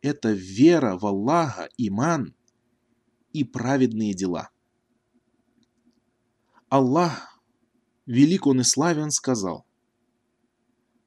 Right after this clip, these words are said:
«Ман амиля салихан мин закарин ау унса ва хуа му'мин,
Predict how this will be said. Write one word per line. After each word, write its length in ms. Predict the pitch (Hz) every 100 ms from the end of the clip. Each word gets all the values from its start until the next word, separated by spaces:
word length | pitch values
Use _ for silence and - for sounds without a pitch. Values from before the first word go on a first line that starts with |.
| -
«Ман 240 | 123 147
амиля 520 | 123 180 196 185 165
салихан 840 | 143 - 165 180 165 147 - 131
мин 280 | 135 131 127
закарин 540 | 143 185 151 139 135 131
ау 260 | 139 131 -
унса 420 | 175 180 - 131
ва 180 | 123 127
хуа 240 | 135 139
му'мин, 640 | 139 151 190 - 156 92